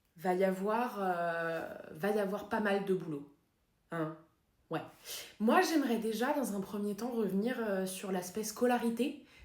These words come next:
parce que vous m'avez dit que c'était les, les plus belles années de votre vie, c'est ça? Ouais.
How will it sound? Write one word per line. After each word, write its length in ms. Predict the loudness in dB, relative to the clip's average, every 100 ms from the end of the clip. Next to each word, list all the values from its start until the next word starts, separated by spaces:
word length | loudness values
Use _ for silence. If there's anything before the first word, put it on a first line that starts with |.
| -12
parce 140 | -8
que 120 | -6 -2
vous 140 | 0
m'avez 240 | 0 -2
dit 160 | -2 -4
que 60 | -6
c'était 300 | -6 -4 -2
les, 220 | 0 2
les 80 | 0
plus 160 | 0
belles 240 | 4 4 4
années 180 | 2
de 40 | 2
votre 160 | 2
vie, 200 | 0 -4 -8 -18
c'est 140 | -12 -6
ça? 320 | 0 0 0 -12 -20 -20 -20 -12
Ouais. 300 | -2 0 0